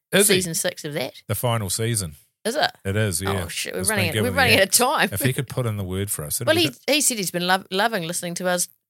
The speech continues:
Speaker 2: talk to, rubbish to each
Speaker 1: Oh,
Speaker 2: other.
Speaker 1: really?
Speaker 2: Yes, and he misses it. So
Speaker 1: Well, you know what we should do while he's there?
Speaker 2: Just
Speaker 1: We should get him to have a yarn to the cast and see if we can get them as guests on here.
Speaker 2: Yeah.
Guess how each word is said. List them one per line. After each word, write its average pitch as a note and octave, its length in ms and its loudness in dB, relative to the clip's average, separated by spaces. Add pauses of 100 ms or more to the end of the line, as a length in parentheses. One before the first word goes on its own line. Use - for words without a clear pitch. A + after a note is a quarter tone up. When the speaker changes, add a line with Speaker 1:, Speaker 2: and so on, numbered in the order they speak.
Speaker 2:
talk G#3 180 -6
to, G3+ 120 -10 (100)
rubbish A3 280 -2
to D3+ 80 -4
each - 160 -4
Speaker 1:
Oh, D3 40 6
Speaker 2:
other. F#3+ 160 6
Speaker 1:
really? C4 340 -4
Speaker 2:
Yes, A4 320 -2
and G3 80 -2
he F#3+ 60 -2
misses F#3+ 300 -6
it. - 200 -10 (1040)
So F#3+ 100 2
Speaker 1:
Well, C#3+ 280 6
you C3+ 100 -2
know D#3+ 120 2
what D#3+ 100 -2
we B2+ 80 -2
should A#2+ 200 -4
do B2 200 0
while G#2+ 160 2
he's F#2+ 240 -4
there? G#2 340 -4 (720)
Speaker 2:
Just - 260 -4
Speaker 1:
We B2 200 2
should A#2 160 0
get G#2+ 220 -4
him G#2 400 -2 (340)
to F#2+ 180 0
have G2+ 240 0
a G2 80 -2
yarn F#2+ 380 -2
to - 120 -8
the E2+ 120 -10
cast G2 640 -4 (640)
and F2 100 -4
see G#2 120 2
if F#2 100 -2
we F#2+ 60 -2
can F2+ 100 -6
get F#2+ 180 -10
them E2+ 280 -8 (580)
as F2+ 160 -2
guests - 540 -4 (180)
on E2+ 140 -6
here. E2+ 320 -4 (680)
Speaker 2:
Yeah. B3+ 240 -2